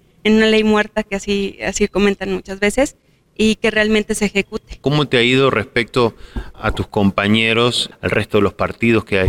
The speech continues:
Speaker 1: Pues mira, somos un grupo unido en cuestión de una agenda política a la cual nos hemos, este, alineado todos.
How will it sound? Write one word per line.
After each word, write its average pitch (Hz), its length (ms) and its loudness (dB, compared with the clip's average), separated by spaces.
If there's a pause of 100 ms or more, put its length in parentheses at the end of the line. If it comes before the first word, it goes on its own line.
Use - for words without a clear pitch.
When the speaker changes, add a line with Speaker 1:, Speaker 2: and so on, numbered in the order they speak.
(120)
Speaker 1:
Pues 254 160 0
mira, 262 240 2
somos 311 320 2
un 330 160 4
grupo 320 880 2
unido 233 540 2 (220)
en 220 100 2
cuestión 220 440 0
de 214 60 0
una 240 180 4
agenda 226 400 0
política 226 720 0 (320)
a 208 140 0
la 208 140 2
cual 226 560 2
nos 214 340 2
hemos, 226 400 2
este, 190 560 -4 (360)
alineado 208 720 2
todos. 208 560 -2